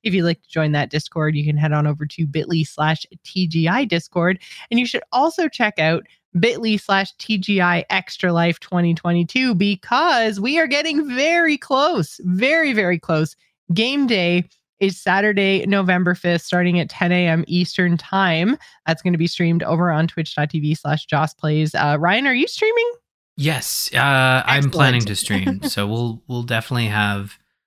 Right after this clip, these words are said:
Speaker 2: uh, multiple streams going, and we'll try to keep the festivities running, uh, starting at ten A M. I, I think, like, we sort of swap breaks and stuff. So there's, there'll be always something cool to watch that day for sure.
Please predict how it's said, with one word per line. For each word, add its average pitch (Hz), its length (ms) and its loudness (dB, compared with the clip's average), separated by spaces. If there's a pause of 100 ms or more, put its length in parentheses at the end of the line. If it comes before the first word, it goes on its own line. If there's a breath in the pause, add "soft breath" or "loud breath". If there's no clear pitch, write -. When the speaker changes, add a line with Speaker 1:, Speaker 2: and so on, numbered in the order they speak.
(220)
Speaker 2:
uh, 101 180 -2
multiple 117 420 -2
streams 107 400 -2
going, 107 480 -2
and 101 300 -4
we'll 101 100 -8
try 98 220 -6
to 98 260 -4
keep - 400 -16
the 101 340 -4 (460 soft breath)
festivities 120 720 0
running, 120 640 2
uh, 117 640 -2
starting 120 400 0
at 113 100 -6
ten 117 160 -2
A 117 140 -2
M. 131 260 -2
I, 110 280 -6
I 113 40 -6
think, 117 260 -10
like, 107 200 -10
we 107 320 -6 (440)
sort 110 220 -4
of 101 240 -6 (160)
swap 110 460 -2
breaks 110 340 -2
and 107 140 -4
stuff. 120 280 -4
So - 280 -4
there's, 107 320 -4
there'll 131 160 4
be 131 180 0
always 139 420 2
something 113 360 0
cool 107 240 -4
to 98 80 -4
watch 92 340 -8
that 85 180 -10
day 82 200 -12
for 85 180 -14
sure. 80 320 -12